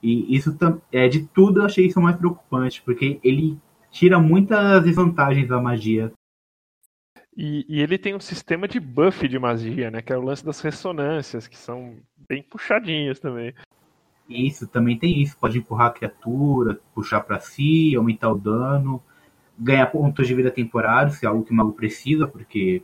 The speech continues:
Speaker 1: ele tem um D seis de dado de vida. Enfim, eu achei bem, <laughs> bem preocupante esse arquétipo.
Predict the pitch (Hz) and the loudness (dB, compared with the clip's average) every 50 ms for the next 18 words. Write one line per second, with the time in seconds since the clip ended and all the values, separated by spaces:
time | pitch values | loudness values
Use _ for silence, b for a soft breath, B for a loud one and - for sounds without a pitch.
0 | - _ - 104 95 - - 101 101 101 98 101 98 - - - 113 127 139 135 | -8 _ -10 -10 -8 -6 -4 -4 -2 -2 -2 -4 -4 -6 -6 -2 -2 0 0 0
1 | 117 107 101 101 95 98 98 95 98 95 95 95 - 104 104 135 143 147 147 143 | -2 -2 -4 -4 -4 -4 -4 -4 -4 -6 -8 -8 -6 -6 -4 -2 -2 -2 -2 -4
2 | 147 b b b b b _ _ _ _ - 117 110 110 113 113 113 - 127 131 | -6 b b b b b _ _ _ _ 0 0 2 2 2 0 -2 -2 -6 -6
3 | 131 131 120 117 117 117 117 120 127 135 147 151 160 160 160 156 151 143 139 135 | -6 -6 -8 -6 -4 -2 0 0 0 0 0 0 0 0 0 2 2 2 2 4
4 | 135 151 170 151 180 170 147 - - 170 - - 131 120 117 113 117 110 - 117 | 6 6 6 8 6 6 4 4 0 -2 -2 0 0 0 0 0 -2 -4 -2 -4
5 | 110 - - 104 98 98 95 - - | -6 -4 -4 -6 -6 -6 -6 -10 -18